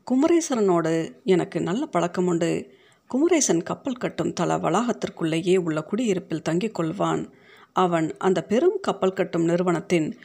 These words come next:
நேரடியான பணியாளன் என்பதால் இந்த வசதி. நாங்களெல்லாம் அந்த பெரு நிறுவனத்தின் சிறு பணியை மட்டும் சப்கான்ட்ராக்ட் எடுத்து முடிக்கும் நிறுவனத்தின் எளிய தொழிலாளர்கள்.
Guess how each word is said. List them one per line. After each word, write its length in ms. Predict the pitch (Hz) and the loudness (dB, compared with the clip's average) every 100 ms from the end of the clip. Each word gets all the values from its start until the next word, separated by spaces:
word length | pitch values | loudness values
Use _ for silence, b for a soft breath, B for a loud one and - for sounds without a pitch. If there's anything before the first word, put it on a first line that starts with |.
| B B | B B
நேரடியான 640 | 196 220 302 302 294 285 302 | 2 4 4 4 2 2 0
பணியாளன் 680 | 214 185 185 180 175 - | 4 6 6 4 2 -2
என்பதால் 680 | - 175 170 175 165 156 - | -2 -2 0 2 2 0 -6
இந்த 240 | - 180 170 | -2 0 0
வசதி. 560 | 165 170 165 156 - _ b b b | 0 0 -2 -4 -8 _ b b b
நாங்களெல்லாம் 760 | 196 180 165 160 160 175 156 - B B | 2 2 4 2 2 2 0 -4 B B
அந்த 260 | - 208 196 | 0 2 2
பெரு 300 | 240 302 392 | 2 4 4
நிறுவனத்தின் 720 | 359 202 180 175 175 165 156 | 4 4 4 2 2 0 0
சிறு 340 | - 285 349 | -2 2 2
பணியை 340 | 349 190 185 175 | 4 4 6 6
மட்டும் 480 | 156 165 185 160 - B B - | 2 0 0 0 -4 B B -2
சப்கான்ட்ராக்ட் 640 | 262 262 - 311 285 190 - | -2 -2 0 2 2 -2 0
எடுத்து 340 | 170 202 208 | 0 0 0
முடிக்கும் 340 | 175 175 175 | 0 0 -2
நிறுவனத்தின் 640 | 165 170 196 202 - 165 156 | 0 0 0 0 0 -2 -2
எளிய 320 | 180 220 294 | -2 0 -2
தொழிலாளர்கள். 840 | 254 175 170 170 175 175 160 156 | 0 0 2 2 2 0 -2 -4